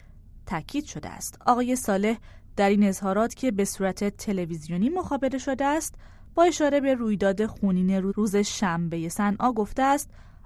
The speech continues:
"از همه فرزندان ملت یمن می‌خواهد رهسپار خطوط مقدم شوند و با همه توان با به گفته وی این تجاوز مقابله کنند." مهرزاد بروجردی،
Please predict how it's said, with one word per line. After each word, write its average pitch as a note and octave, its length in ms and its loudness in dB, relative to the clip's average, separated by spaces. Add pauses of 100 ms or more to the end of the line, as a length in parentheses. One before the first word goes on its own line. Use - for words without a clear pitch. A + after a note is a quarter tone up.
"از A#3 240 4
همه G#3+ 540 4
فرزندان F3+ 840 0
ملت F3 520 0
یمن G#3 440 4
می‌خواهد C#4+ 520 2 (400)
رهسپار G3+ 800 0
خطوط A3 440 -4
مقدم C4+ 600 0
شوند D4 480 0 (460)
و G#3+ 300 8
با F#3+ 140 4
همه F#3 500 0
توان D4 420 0 (400)
با G#3 140 6
به F#3+ 120 2
گفته F#3+ 500 -2
وی G3 380 0
این F3+ 300 0
تجاوز G3+ 720 -2 (520)
مقابله F3+ 580 0
کنند." - 480 -12 (640)
مهرزاد C#4 560 0
بروجردی، G#3+ 680 -2